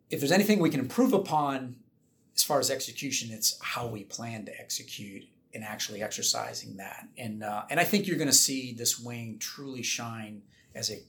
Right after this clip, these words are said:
as it gets closer to this nori, um, because I think the, the leadership and the warrior mindset's kicking in here. A year from now, we'll have a,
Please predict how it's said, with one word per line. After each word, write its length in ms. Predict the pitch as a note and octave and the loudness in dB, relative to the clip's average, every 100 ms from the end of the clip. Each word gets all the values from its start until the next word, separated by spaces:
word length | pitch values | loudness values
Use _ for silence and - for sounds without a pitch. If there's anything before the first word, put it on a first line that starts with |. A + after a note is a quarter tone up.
| - | -8
as 160 | A2 | -6
it 180 | G#2+ G2+ | -6 -6
gets 200 | A#2+ A#2+ | -6 -6
closer 360 | - A#2+ A2 G#2+ | -4 -2 -2 -4
to 120 | G#2 | -6
this 240 | F#2+ - A2 | -2 -2 -2
nori, 460 | A2 A2 G#2 G2+ - - - _ - | -6 -6 -10 -12 -16 -20 -20 _ -10
um, 440 | A2+ A2 G2+ G2+ - _ - | -8 -6 -8 -10 -14 _ -10
because 260 | A#2+ B2 | -4 -2
I 80 | A2+ | -2
think 320 | - C3+ B2+ | -2 -6 -4
the, 280 | A2+ G#2+ - - _ | -4 -6 -8 -16 _
the 100 | A#2 | -8
leadership 600 | A2 C3+ B2 - B2 A#2+ | -6 -4 -2 -2 -2 -4
and 120 | A2+ | -6
the 60 | G#2+ | -6
warrior 340 | G#2+ A#2 A2 | 0 0 0
mindset's 460 | G#2+ A2 A2 A2 - | -2 0 2 2 0
kicking 300 | - A#2+ A2 | -4 -8 -8
in 120 | G#2+ G#2+ | -10 -10
here. 380 | G#2+ G#2 G2+ - - _ - | -10 -8 -10 -14 -20 _ -10
A 80 | A2+ | -6
year 260 | B2 C3 | -4 -4
from 240 | C3 A2+ A2+ | -4 -4 -4
now, 240 | A2 A2 | -4 -4
we'll 120 | G#2 | -4
have 180 | A2 G#2+ | -6 -6
a, 240 | G2+ A2 | -6 -8